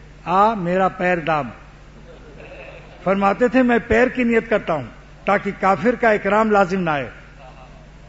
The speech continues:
تو کافر کا اکرام قلب سے ناجائز ہے۔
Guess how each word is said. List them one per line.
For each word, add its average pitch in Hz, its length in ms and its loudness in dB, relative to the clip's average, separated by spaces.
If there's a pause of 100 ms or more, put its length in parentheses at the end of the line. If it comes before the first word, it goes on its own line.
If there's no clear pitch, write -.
(300)
تو 185 80 -4
کافر 185 420 -2
کا 208 160 -2
اکرام 185 500 0 (120)
قلب 254 220 4 (100)
سے 233 200 4
ناجائز 175 500 0
ہے۔ 202 180 -2